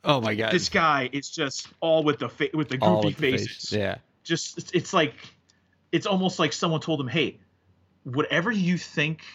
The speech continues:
Speaker 2: w-, I, I know you have the ability to speak and use your mouth and maybe emote." Well, who knows? Because y-, you're an actor in this movie.
Speaker 1: <laughs>
Speaker 2: But I just need you to just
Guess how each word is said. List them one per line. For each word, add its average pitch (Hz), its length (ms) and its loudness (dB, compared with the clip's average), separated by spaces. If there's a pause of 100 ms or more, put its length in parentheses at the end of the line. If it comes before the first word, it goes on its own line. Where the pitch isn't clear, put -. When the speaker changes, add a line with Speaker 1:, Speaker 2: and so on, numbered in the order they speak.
(240)
Speaker 2:
w-, - 480 -8
I, 151 340 2
I 151 40 2
know 156 240 2
you 190 120 4
have 165 120 2
the 151 80 4
ability 139 400 2
to 117 60 -4
speak - 600 -2 (300)
and 113 120 -4
use 131 220 2
your 139 100 2
mouth 127 520 2
and 113 220 -2
maybe 120 300 -4
emote." 147 460 2 (320)
Well, 127 240 0
who 147 160 -2
knows? 92 280 0
Because 110 400 -8
y-, 127 100 -6 (140)
you're 127 180 2
an 127 60 2
actor 123 320 2
in 107 60 -4
this 104 140 -6
movie. 117 340 -2 (460)
Speaker 1:
<laughs> 127 40 -6 (580)
Speaker 2:
But 160 240 0 (300)
I 156 140 4
just 214 220 -2
need 156 300 2
you 175 340 0 (280)
to 151 100 0
just 135 340 0